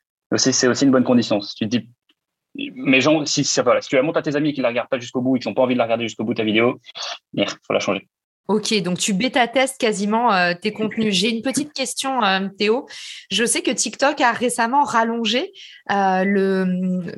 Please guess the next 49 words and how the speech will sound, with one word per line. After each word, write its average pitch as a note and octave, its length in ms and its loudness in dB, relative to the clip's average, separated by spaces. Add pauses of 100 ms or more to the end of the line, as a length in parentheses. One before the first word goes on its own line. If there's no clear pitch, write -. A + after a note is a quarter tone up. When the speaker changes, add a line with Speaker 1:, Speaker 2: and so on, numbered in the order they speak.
(280)
Speaker 2:
ses G3 220 -2
vidéos. G#3 520 0 (360)
Donc G#3 160 -2
maintenant, G#3 280 -2
tu B3+ 140 -4
peux G#3+ 140 -2
mettre G#3+ 160 0
des G#3+ 80 0
vidéos G3 320 0
plus B3+ 200 -4
longues A#3 240 -2
sur - 220 -6
TikTok, B3+ 320 -4
je - 60 -8
crois B3+ 140 0
jusqu'à A3+ 280 -4
trois A3+ 320 0
minutes. A3+ 380 -4 (600)
Qu'est-ce D4+ 200 -2
que A#4+ 120 -2
tu C#4+ 120 -2
recommandes A3 500 2
comme G#3+ 180 0
durée F#3+ 280 0
moyenne G3 380 2
justement G#3+ 360 -2
pour A3+ 160 -2
optimiser G#3+ 540 0
le A3 100 0
watch F#3 340 0
time ? F#3+ 360 -2 (960)
Speaker 1:
Euh, A2 40 4
le A2+ 80 6
format D3 260 4
phare, D#3 180 0
c'est C3 100 -2
entre A2+ 260 -2 (260)
dix C3+ 260 -2
et C#3 80 0
quinze C3 180 0
secondes B2 300 2
à A#2+ 60 2
peu A#2 80 -6
près, - 120 -2
entre A2+ 180 -4
dix B2 180 -2
et C3 40 2
vingt A#2 140 2
secondes. B2+ 320 2